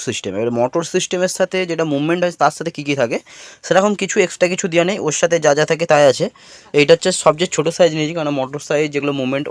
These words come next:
অনেকটাই রেট, কারণ এটা আট জিবি প্লাস মুভমেন্ট প্লাস রিমোট, আর এতেও ব্লুটুথ রয়েছে, সব আছে, মানে আগে যা দেখেছি সব আছে, তার সাথেও একটা প্লাস কি মানে বেশি রয়েছে, এটা মোটর প্লাস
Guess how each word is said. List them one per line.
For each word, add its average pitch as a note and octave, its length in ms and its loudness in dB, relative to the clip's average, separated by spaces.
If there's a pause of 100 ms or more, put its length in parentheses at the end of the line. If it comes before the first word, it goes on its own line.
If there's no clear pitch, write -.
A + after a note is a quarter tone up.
অনেকটাই B2+ 400 -2
রেট, A#2 200 -2
কারণ A#2+ 180 -6
এটা B2 160 4
আট A#2 140 6
জিবি C3 180 -8 (100)
প্লাস B2 180 0 (120)
মুভমেন্ট B2 280 -2 (120)
প্লাস D#3 240 4 (140)
রিমোট, C#3+ 240 0 (640)
আর A#2 160 6
এতেও E3 240 4
ব্লুটুথ D3+ 320 0 (100)
রয়েছে, B2 200 2 (120)
সব E3 160 8 (100)
আছে, G#3+ 160 2 (180)
মানে C3 200 0
আগে D3+ 200 4
যা D#3+ 120 8
দেখেছি F3+ 220 -2 (100)
সব E3 200 4
আছে, G3 180 -8
তার D3+ 160 2
সাথেও F3+ 200 0 (480)
একটা - 160 4 (120)
প্লাস F3+ 240 6 (100)
কি A3 100 -6 (260)
মানে C3+ 120 2 (100)
বেশি C#3+ 240 2
রয়েছে, G3+ 220 8
এটা F#3 180 6
মোটর E3+ 280 4
প্লাস F3 180 8